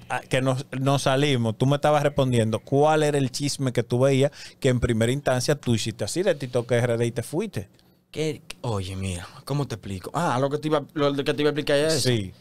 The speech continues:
Speaker 2: ¿Qué me dicen los muchachos a mí? Que los que no vamos a salir. ¿Por qué? Porque nosotros cuando estábamos subiendo no lo pensamos bien. Nosotros cuando estábamos subiendo, estábamos subiendo bacanísimo.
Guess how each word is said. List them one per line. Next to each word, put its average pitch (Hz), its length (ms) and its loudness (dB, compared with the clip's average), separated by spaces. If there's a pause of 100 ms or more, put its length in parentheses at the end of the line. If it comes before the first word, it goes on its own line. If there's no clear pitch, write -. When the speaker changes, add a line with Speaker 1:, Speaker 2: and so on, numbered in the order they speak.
(400)
Speaker 2:
¿Qué 208 180 -2
me 220 160 4
dicen 226 320 2
los 220 80 2
muchachos 190 500 2
a 180 40 0
mí? 180 420 -2 (500)
Que 269 140 2
los 262 140 2
que 240 100 2
no 233 100 4
vamos 285 280 2
a - 20 -6 (120)
salir. 233 240 0 (580)
¿Por 262 300 2
qué? 143 260 2
Porque 156 320 -4
nosotros 156 720 0
cuando 147 200 -2
estábamos 185 420 -2
subiendo 135 680 0
no 127 160 0
lo 170 120 0
pensamos 151 520 -4
bien. 127 440 -6 (1040)
Nosotros 165 400 -2
cuando 160 200 0
estábamos 170 380 0
subiendo, 139 400 -2
estábamos 165 360 -2
subiendo 160 380 -2
bacanísimo. 147 1000 -2